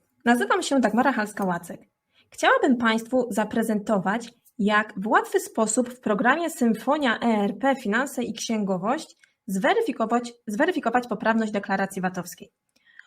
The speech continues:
Po utworzeniu i uzgodnieniu części deklaracyjnej, czyli deklaracje, deklaracje, to jest to miejsce,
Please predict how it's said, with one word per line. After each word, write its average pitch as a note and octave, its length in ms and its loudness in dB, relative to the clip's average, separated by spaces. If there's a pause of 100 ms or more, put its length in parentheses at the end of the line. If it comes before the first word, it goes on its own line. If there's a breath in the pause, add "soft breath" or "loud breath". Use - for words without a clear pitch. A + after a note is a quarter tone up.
(180 soft breath)
Po G#3 360 4
utworzeniu A3 880 2
i G3 120 -2
uzgodnieniu C4+ 680 0
części A#3+ 360 0
deklaracyjnej, A3 1000 -4 (240)
czyli F#3+ 220 -2
deklaracje, G3+ 1000 -2
deklaracje, G3 920 -4 (640)
to G#3 80 -2
jest G3 320 -4
to G#3+ 100 0
miejsce, G3 600 -2